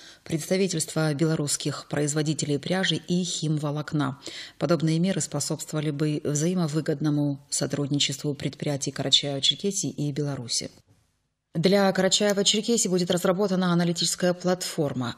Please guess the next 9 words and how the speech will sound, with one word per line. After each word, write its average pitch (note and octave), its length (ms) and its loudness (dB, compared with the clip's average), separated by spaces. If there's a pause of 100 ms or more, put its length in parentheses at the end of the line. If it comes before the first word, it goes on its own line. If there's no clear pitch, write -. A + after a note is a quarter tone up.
Региональное F3 560 2
правительство D3+ 720 -2
совместно E3+ 560 0
со D#3 300 0
Сбербанком E3 760 0
разрабатывает D#3+ 720 0
аналитическую D#3+ 720 0
платформу F3 640 0
оперативного D3 880 0